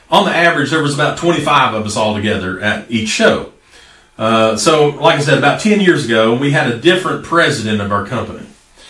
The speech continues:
And we were in Las Vegas at what's the G two E trade show. It's one of the biggest electronic trade shows in the world. And, uh, on the last night of the trade show, our, the president of our company had reserved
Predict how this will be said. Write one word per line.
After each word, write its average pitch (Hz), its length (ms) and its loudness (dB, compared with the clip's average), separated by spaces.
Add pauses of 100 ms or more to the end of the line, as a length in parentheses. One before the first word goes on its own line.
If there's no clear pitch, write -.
(460)
And 117 300 2
we 165 160 6
were 151 140 2
in 139 60 2
Las 143 300 4
Vegas 123 560 0
at 110 360 -2
what's 123 480 -4
the 117 120 0
G 175 300 0
two 156 240 4
E 127 260 4
trade 113 300 -2
show. - 340 -10
It's 110 220 -4
one 135 140 0
of 123 60 0
the 120 60 0
biggest 135 440 2
electronic 123 520 2
trade 117 240 2
shows 107 260 -2
in 101 60 0
the 101 80 0
world. 95 320 -4 (800)
And, 135 400 4
uh, 107 300 2 (1120)
on 139 160 4
the 170 80 4
last 190 480 0
night 143 360 0
of 123 100 0
the 120 60 -4
trade 143 300 0
show, 110 540 -2
our, 117 200 -2
the 110 140 -6
president 156 480 2
of 120 80 0
our 117 140 2
company 113 580 0 (400)
had 127 540 0
reserved 151 760 2